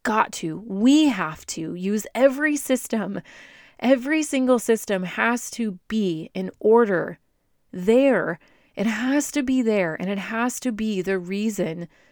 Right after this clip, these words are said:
for something more meaningful,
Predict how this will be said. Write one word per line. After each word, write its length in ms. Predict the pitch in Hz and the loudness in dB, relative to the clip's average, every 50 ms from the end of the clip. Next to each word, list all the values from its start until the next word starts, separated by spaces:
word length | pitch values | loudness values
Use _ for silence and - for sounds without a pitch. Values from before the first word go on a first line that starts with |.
| _ _ _ _ _ _ _ _ _ _ _ _ _ _ _ _ _ _ _ | _ _ _ _ _ _ _ _ _ _ _ _ _ _ _ _ _ _ _
for 240 | _ - - 233 233 | _ -2 -2 0 0
something 600 | - - - 240 220 226 226 - 262 254 254 240 | -2 -4 -4 -4 -4 -4 -2 -2 0 2 2 2
more 340 | 208 196 196 202 196 196 190 | 0 0 -2 -2 -4 -6 -6
meaningful, 880 | - 170 175 175 175 190 190 175 165 170 - - - - - - - _ | -8 -8 -6 -6 -4 -4 -4 -6 -6 -10 -10 -10 -8 -8 -8 -8 -10 _